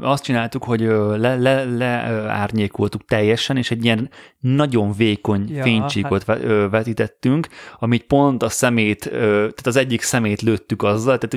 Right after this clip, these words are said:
Speaker 1: úgy képzeljétek el, hogy van egy, egy nagyon erős fénycsík, ami a szemén keresztül az arcán így végigmegy a nyakáig, és ugye a
Speaker 2: Hát
Speaker 1: testén.
Speaker 2: ahhoz
Speaker 1: Ugye
Speaker 2: persze,
Speaker 1: ez
Speaker 2: hogy kell a, a,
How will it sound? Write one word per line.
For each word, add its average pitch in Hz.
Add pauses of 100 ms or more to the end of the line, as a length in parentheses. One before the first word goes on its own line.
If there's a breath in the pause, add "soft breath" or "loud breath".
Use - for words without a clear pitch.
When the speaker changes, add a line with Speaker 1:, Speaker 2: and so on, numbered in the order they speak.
Speaker 1:
úgy -
képzeljétek 107
el, 135
hogy 123
van 120
egy, 107
egy 101
nagyon 110
erős 98
fénycsík, 113
ami 104 (360 loud breath)
a -
szemén 123
keresztül 107
az 107
arcán 107
így 101
végigmegy 104
a 98
nyakáig, 98
és 101
ugye 104
a -
Speaker 2:
Hát 101
Speaker 1:
testén. -
Speaker 2:
ahhoz 147
Speaker 1:
Ugye -
Speaker 2:
persze, 147
Speaker 1:
ez -
Speaker 2:
hogy 131
kell 131
a, 131 (320 soft breath)
a, -